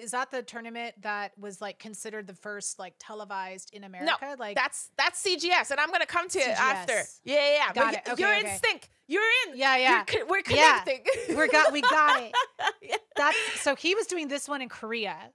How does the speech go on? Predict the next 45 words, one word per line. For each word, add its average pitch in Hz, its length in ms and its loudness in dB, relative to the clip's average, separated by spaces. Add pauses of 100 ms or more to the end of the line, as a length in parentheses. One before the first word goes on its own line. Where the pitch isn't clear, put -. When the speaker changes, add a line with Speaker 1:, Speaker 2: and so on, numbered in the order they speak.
(160)
Speaker 2:
In 262 120 -2
Korea, 240 280 4
Speaker 1:
prior 208 120 0
Speaker 2:
W 226 200 -6
C 226 200 -10
G. 196 280 -8
Yeah. 247 220 0
Speaker 1:
and, 254 180 0
like, 226 260 -4
building 254 340 -4
his 208 200 -12
name. 180 240 -16 (520)
Speaker 2:
Yeah, 262 140 0 (160)
and 320 160 0
that 302 180 2
was, 359 340 -4 (280)
he - 220 -12
became 320 260 -8
one 330 100 -4
of 294 100 -6
the 233 80 -4
first, 233 320 -6
like, 208 120 -6
cross, - 720 -6 (840)
uh, 196 320 -10
cross 196 440 -4
games, 196 680 -10
you 202 80 -8
know, 180 180 -4
'cause 226 200 -8
he 240 120 -10
wasn't, 277 300 -12 (120)
he 214 100 -20
was 240 140 -20
specialized 214 460 -8
Speaker 1:
Right. 190 60 -20
Speaker 2:
in 165 60 -20
Quake, 311 260 -6
but 202 100 -10
he 202 60 -20
started 190 300 -8
doing 185 320 -12 (320)
other 320 200 -4
games 175 480 -16
with 196 320 -8